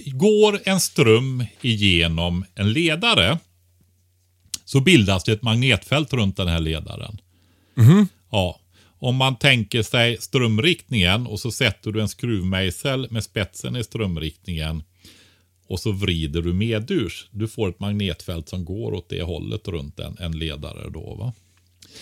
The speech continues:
Speaker 1: Och... Eh, det
Speaker 2: Det där fattade inte jag, men det kanske alla andra fattade.
Speaker 1: Ja, men magnet, du vet ju vad ett magnetfält är. Du hade väl såna
Speaker 2: Ja.
Speaker 1: här trälok när du var liten med magneter
Speaker 2: Ja.
Speaker 1: emellan.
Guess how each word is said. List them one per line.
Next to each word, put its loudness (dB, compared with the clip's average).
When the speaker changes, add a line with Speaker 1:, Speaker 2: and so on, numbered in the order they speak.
Speaker 1:
Och... 0
Eh, 6
det 4
Speaker 2:
Det 8
där 6
fattade 4
inte 2
jag, 6
men 8
det 6
kanske 6
alla 6
andra 6
fattade. -2
Speaker 1:
Ja, 2
men 2
magnet, 4
du 0
vet 4
ju -20
vad -6
ett -12
magnetfält -2
är. 0
Du -2
hade -2
väl -2
såna 4
Speaker 2:
Ja. 6
Speaker 1:
här 0
trälok -2
när -6
du -4
var -2
liten -4
med -4
magneter 0
Speaker 2:
Ja. 4
Speaker 1:
emellan. -8